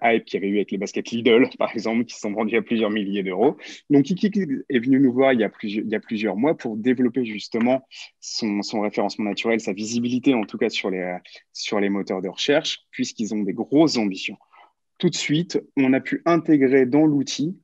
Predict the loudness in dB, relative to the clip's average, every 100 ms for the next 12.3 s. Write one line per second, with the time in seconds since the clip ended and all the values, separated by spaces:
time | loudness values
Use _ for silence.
0 | _ _ _ _ -2 0 0 -2 2 4
1 | 4 2 0 0 -4 -8 -6 2 2 2
2 | 2 2 2 0 -2 -6 -6 0 -2 -2
3 | -20 _ _ _ _ -4 0 2 2 2
4 | 2 4 4 4 2 -2 -6 -2 0 0
5 | 2 0 -2 _ -16 -6 0 2 4 2
6 | 2 _ _ _ _ _ 2 4 6 4
7 | 0 2 2 0 0 0 0 2 4 4
8 | 2 0 -4 -14 -4 2 4 4 2 0
9 | -2 -6 -14 -10 -6 -4 -2 0 2 4
10 | 2 0 -10 -6 -6 -4 -2 -2 0 2
11 | 2 2 0 -2 -6 -12 -12 -10 -8 -4
12 | -4 -6